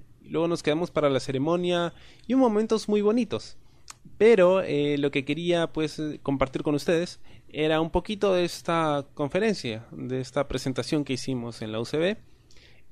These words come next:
El programa completo, es decir, la ponencia completa, lo van a encontrar en en el micro punto com. Es, eh, de hecho, el cuarto episodio de este podcast que ahí producimos,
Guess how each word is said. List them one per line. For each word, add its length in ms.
El 160
programa 380
completo, 680
es 80
decir, 260
la 120
ponencia 300
completa, 340
lo 80
van 100
a 40
encontrar 560
en 420
en 140
el 100
micro 380
punto 340
com. 240
Es, 280
eh, 120
de 100
hecho, 180
el 60
cuarto 240
episodio 580
de 240
este 400
podcast 440
que 80
ahí 120
producimos, 760